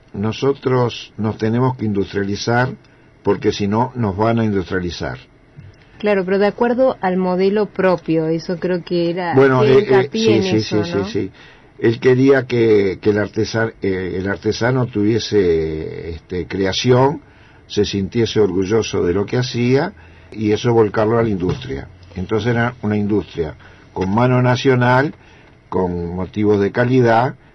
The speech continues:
Speaker 1: y el artesano se sentía realmente realizado.
Speaker 2: Y, pero en mil novecientos veintiuno él renuncia a la Escuela de Artes y Oficios. ¿Por qué lo hace?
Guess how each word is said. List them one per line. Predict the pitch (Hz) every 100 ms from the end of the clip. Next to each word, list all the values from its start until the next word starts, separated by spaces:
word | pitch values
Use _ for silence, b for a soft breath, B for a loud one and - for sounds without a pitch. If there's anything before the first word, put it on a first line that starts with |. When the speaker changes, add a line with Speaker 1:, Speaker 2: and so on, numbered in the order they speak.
| b -
Speaker 1:
y | - 98
el |
artesano | 104 - 101 110 123 123
se | 98
sentía | 92 85 - 101 95 82
realmente | 82 82 78 92 92 - 76 65 65 - - - - - - - -
realizado. | 85 80 80 78 62 - - - b b b b b b
Speaker 2:
Y, | 202 -
pero | 220 214
en | 220 240
mil | 269 277
novecientos | 277 262 - 254 269 254 - - -
veintiuno | 180 175 196 220 208 220 233 240 247 247 - - -
él | 196 202 202
renuncia | 190 202 214 262 208 160 165
a |
la | 151
Escuela | 139 - 165 151 151
de | 151
Artes | 151 151 -
y |
Oficios. | 147 151 139 156
¿Por | - 170
qué | 156 196
lo | 190 170
hace? | 151 - -